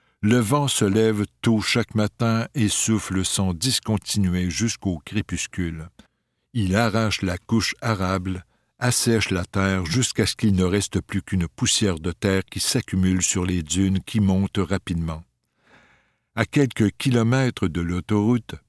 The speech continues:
plus profondément dans le désert, se trouve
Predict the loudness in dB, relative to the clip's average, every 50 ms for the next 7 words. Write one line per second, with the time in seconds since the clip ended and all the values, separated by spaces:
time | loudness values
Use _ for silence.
0 | _ -2 2 2 2 2 0 0 -2 -2 0 0 0 2 4 2 2 2 2 0
1 | 0 0 0 0 0 -2 -2 -2 -2 -2 0 0 0 0 2 0 0 -2 -4 -8
2 | _ -20 -20 -20 _ _ _ -2 2 2 2 2 2 2 4 4 4 4 0 -4